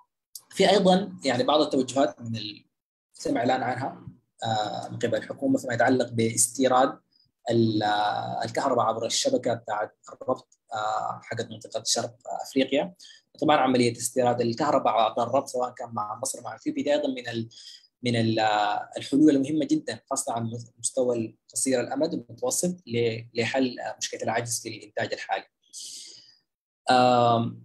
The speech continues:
التعديل أيضًا اللي قاعد نشوفه في، أو الزيادة بتاعت ال-، آه، التعرفة حقت الكهرباء هي لها تأثير إيجابي جدًا صراحة على دعم،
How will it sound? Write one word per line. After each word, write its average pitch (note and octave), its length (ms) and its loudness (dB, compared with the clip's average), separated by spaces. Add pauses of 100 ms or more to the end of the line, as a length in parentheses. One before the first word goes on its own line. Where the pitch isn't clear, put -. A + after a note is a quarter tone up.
التعديل B2+ 800 2
أيضًا D3+ 260 2
اللي C3+ 100 0
قاعد C3+ 220 2
نشوفه B2 380 -10
في، A#2+ 240 -10
أو B2+ 100 0
الزيادة C#3+ 560 4
بتاعت A#2+ 360 -2
ال-، A2 280 -8
آه، A2 640 -8
التعرفة C3+ 460 2
حقت - 320 -12
الكهرباء C3+ 800 -2
هي C#3+ 260 6
لها D3 200 4
تأثير D3 320 0
إيجابي C3+ 380 2
جدًا C#3 300 -6
صراحة - 380 -10
على A2 280 -6
دعم، C3 360 -2